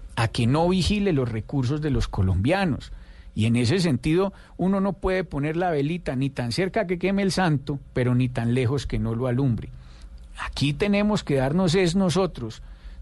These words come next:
también el momento de poder decir, "Hombre, nuestros constituyentes antes del no-, en, en mil novecientos noventa y uno vieron un problema y era el control previo. Y efectivamente eso se prestó para abusos,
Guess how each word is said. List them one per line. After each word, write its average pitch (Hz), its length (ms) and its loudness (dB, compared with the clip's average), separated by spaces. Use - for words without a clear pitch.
también 143 540 2
el 127 180 2
momento 123 680 2
de 113 280 0
poder 127 440 0
decir, 175 500 0
"Hombre, 165 380 2
nuestros 175 460 0
constituyentes 190 880 -2
antes 214 320 0
del 175 160 2
no-, 143 240 2
en, 139 140 2
en 147 260 2
mil 202 160 4
novecientos 175 540 2
noventa 160 400 0
y 214 100 2
uno 247 240 2
vieron 160 400 2
un 175 120 0
problema 196 520 2
y 160 100 2
era 160 120 2
el 160 100 0
control 131 400 0
previo. 131 460 0
Y 127 100 2
efectivamente 160 920 0
eso 160 240 2
se 156 140 2
prestó 143 420 -2
para 175 180 0
abusos, 160 400 -4